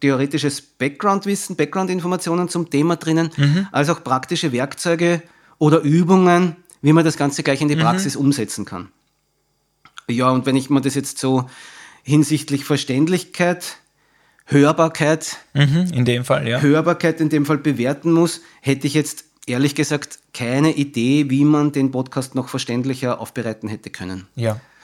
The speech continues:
Speaker 1: Und aus dem gibt's für mich da auch in dem Fall ein klares Sehr gut.
Speaker 2: Ja, also von mir aus auch, es gibt an dem Podcast von Verständlichkeit, von Aufbereitung, von Struktur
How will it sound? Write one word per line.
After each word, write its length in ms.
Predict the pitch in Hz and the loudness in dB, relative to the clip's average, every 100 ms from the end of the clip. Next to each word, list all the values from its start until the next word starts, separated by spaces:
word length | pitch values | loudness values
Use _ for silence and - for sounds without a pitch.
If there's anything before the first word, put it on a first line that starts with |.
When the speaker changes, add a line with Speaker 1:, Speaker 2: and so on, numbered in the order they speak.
| - | -16
Speaker 1:
Und 320 | - 123 - - _ | -4 -4 -4 -16 _
aus 380 | 127 - - _ _ - | -6 -6 -12 _ _ -6
dem 400 | 123 143 160 151 - _ _ _ _ _ _ | 0 4 2 0 -12 _ _ _ _ _ _
gibt's 280 | 135 - - | -8 -8 -8
für 120 | - | -2
mich 200 | 120 117 | -2 -2
da 100 | - | -6
auch 200 | 92 98 104 | -6 -6 -10
in 80 | 113 | -8
dem 140 | 98 | -8
Fall 160 | - 104 | -6 -8
ein 100 | 95 | -6
klares 320 | 82 78 - | -8 -8 -10
Sehr 100 | - | -12
gut. 340 | - - - - - | -14 -20 -20 -20 -12
Speaker 2:
Ja, 260 | - 101 98 - | -4 -2 -4 0
also 240 | 127 127 | 2 2
von 320 | - - 135 | 0 0 4
mir 220 | 135 143 139 | 6 6 6
aus 120 | 131 | 2
auch, 320 | 107 117 131 | -2 -2 -2
es 280 | 139 131 - | -6 -8 -4
gibt 440 | 151 147 _ _ 135 | -4 -6 _ _ -2
an 140 | 135 | 0
dem 160 | 127 127 | 0 -2
Podcast 520 | 143 - 123 123 - | -4 -4 -4 -4 -8
von 200 | - 123 | -6 -6
Verständlichkeit, 720 | 131 - 127 131 131 131 123 | -6 -4 -2 -2 0 0 0
von 140 | - | -2
Aufbereitung, 640 | 120 120 - 127 117 - 127 | -2 -4 -2 0 0 -4 -4
von 140 | 131 | -4
Struktur 480 | 127 131 - 127 127 | -6 -10 0 2 2